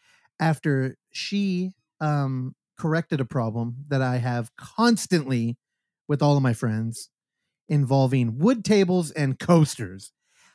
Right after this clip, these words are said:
I felt heard and seen in this movie as there was an ongoing theme of this little girl not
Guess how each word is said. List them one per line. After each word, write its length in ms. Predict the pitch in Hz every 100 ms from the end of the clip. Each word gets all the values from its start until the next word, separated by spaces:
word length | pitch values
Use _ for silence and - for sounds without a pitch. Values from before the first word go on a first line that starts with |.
| _ -
I 320 | 196 262 277
felt 360 | 202 220 208 - _ -
heard 600 | 185 175 190 151 127 127 - -
and 260 | 165 190 233
seen 340 | - 175 147
in 120 | 139
this 180 | 127 120
movie 440 | 139 120 107 104 98 _ _ _ _ _ -
as 220 | 185 170
there 140 | -
was 140 | - 151
an 160 | 202
ongoing 680 | 196 156 190 262 214 196 196
theme 460 | 196 202 170 147 131 - - - - -
of 140 | 151
this 180 | 156 - -
little 320 | 135 139 202 220
girl 500 | 180 151 120 123 127 _ _ _
not 340 | - 147 160